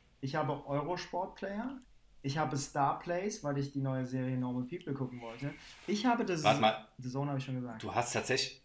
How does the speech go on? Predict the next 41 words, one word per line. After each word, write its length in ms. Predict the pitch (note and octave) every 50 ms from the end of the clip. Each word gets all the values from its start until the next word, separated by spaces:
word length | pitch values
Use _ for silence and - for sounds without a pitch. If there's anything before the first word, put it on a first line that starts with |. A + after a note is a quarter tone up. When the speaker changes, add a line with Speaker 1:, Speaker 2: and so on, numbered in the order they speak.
| - -
Speaker 2:
nee, 140 | A#2+ A2+ G#2+
du 80 | G2
hast 100 | F#2+ G2
tatsächlich 440 | - G#2 F#2 - A#2 A2+ - G#2 G2 -
ein 40 |
Eurosport-Player-Abo? 1300 | - F#3+ F#3+ A2+ C#3 D3+ - - - D3+ D#3+ D#3 - - D3+ D3 D3 D3 C3+ - - C#3 C#3+ D#3 F#3+ - - - -
Speaker 1:
Ja, 140 | D3 D3+ C#3+
immer 240 | D3+ E3 F3 D#3+
noch. 280 | C#3 A#2 A#2+ B2 - - -
Speaker 2:
Das 100 | - -
Speaker 1:
Ich 60 | C3
Speaker 2:
hat 180 | G#2+ F#2+ - - - - -
Speaker 1:
hab 160 | C#3+ D#3 -
nicht 120 | D3+ C3+ C3+
Speaker 2:
selbst 20 |
Speaker 1:
rausgefunden, 340 | D3+ D#3+ - - - - C3
Speaker 2:
ich 140 | D3+ D#3 -
nicht. 280 | - F#2+ F2 - - -
Speaker 1:
ich 60 | C#3
hab 60 | D3
nicht 160 | D#3 C#3+ C#3
rausgefunden, 480 | C3+ C#3+ - - - - - D3 C#3+ C#3
wie 40 | C#3
man 160 | C#3 C3+ B2+
den 160 | B2 B2 B2 A#2+
löscht. 320 | C3+ C3+ C#3 - - - - - _ _ _ _ _ _ _ _ _ _
Ähm, 560 | - C#3 C#3 C#3 C#3 C#3 C#3 C#3 C#3 C#3 C#3+ - _ _ _ _ _ _ _ _ _ _ _ _ _ -
The 240 | C3 B2+ - D3 D3
Zone 240 | C#3 D3+ E3 F3 F#3
hatte 80 | F3+
ich 60 | D#3
jetzt 140 | - D#3+ C#3+
schon 140 | D3+ D3 C#3
zweimal 320 | C#3 - D3+ E3 D#3 C#3
genannt. 400 | B2+ B2+ B2 A#2+ C3+ E3+ G#3 - - - - - - -
Und 100 | C#3+ D3
das 160 | E3 F3 F3
sollte 280 | F#3 F3+ G3+ G#3 G3+ F#3
ja, 360 | F3 E3+ E3+ D#3+ D3+ C#3 - - - - - - _ - - _ -
nee, 160 | - F#3+ F3
Sky. 380 | C#3+ - - A3+ G#3 D3 B2